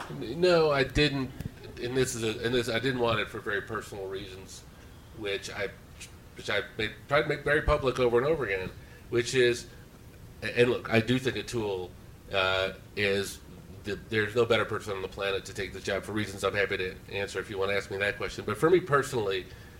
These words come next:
my passion is with underserved and vulnerable populations. And that's where I'm,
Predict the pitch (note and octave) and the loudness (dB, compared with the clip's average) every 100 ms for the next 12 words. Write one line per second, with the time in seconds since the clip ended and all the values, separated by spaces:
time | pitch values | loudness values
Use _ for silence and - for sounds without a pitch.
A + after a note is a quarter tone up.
0 | - - C3 F3 D3 D3+ F3+ B2 G2+ G2 | -18 0 4 4 4 4 4 0 -2 -2
1 | F#2 G#2+ F#2+ G#2+ A2 G#2 G#2 F#2 F#2 F#2 | -2 -4 -4 -4 -4 -4 -4 -4 -2 -2
2 | F#2+ F2+ F2 F#2 F2 F2 E2 - - - | -2 -4 -8 -8 -8 -8 -10 -12 -14 -18
3 | - - - - - - - - - A#2 | -18 -18 -20 -18 -20 -20 -20 -18 2 4
4 | A2+ A2 D3 D3+ C3 A#2 | 4 6 4 4 6 6